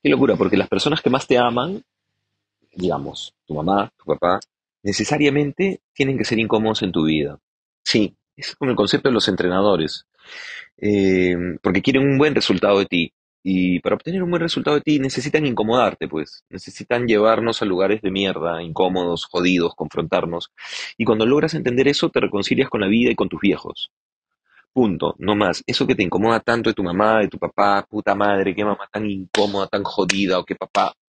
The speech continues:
En situaciones inclusive realmente dolorosas, eh,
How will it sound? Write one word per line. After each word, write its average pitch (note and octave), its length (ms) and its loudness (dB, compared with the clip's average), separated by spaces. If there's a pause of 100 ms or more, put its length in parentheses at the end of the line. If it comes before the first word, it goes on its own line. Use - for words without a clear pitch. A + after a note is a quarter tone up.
(720)
En G#2 80 -12
situaciones D#3 480 -4
inclusive C3 320 -2
realmente C3 340 0
dolorosas, A2+ 580 0 (800)
eh, F#2+ 520 -2